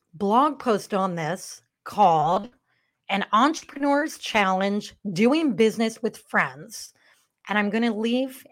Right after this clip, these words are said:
a link to it in the show notes. And I also wanna say, if you wanna send me a question on how to handle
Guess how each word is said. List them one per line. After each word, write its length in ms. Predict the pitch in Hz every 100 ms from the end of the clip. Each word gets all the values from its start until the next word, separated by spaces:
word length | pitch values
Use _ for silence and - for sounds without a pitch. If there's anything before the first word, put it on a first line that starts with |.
| 202
a 480 | 220 208 208 196 190 _ _ _ _ _ _ _ _ -
link 380 | 214 247 339 -
to 180 | 233 196
it 120 | 202
in 180 | 208 214
the 100 | 269
show 220 | - 196
notes. 480 | 233 214 - - - - - - - -
And 80 | 240
I 80 | 294
also 280 | 523 523 381
wanna 200 | 294 269
say, 360 | 247 214 214
if 160 | 208 -
you 60 |
wanna 200 | 370 508
send 300 | - - 254
me 160 | 262 254
a 80 | 196
question 440 | - 202 - 226
on 120 | 214
how 180 | 202 190
to 80 | 196
handle 540 | 180 196 196 202 196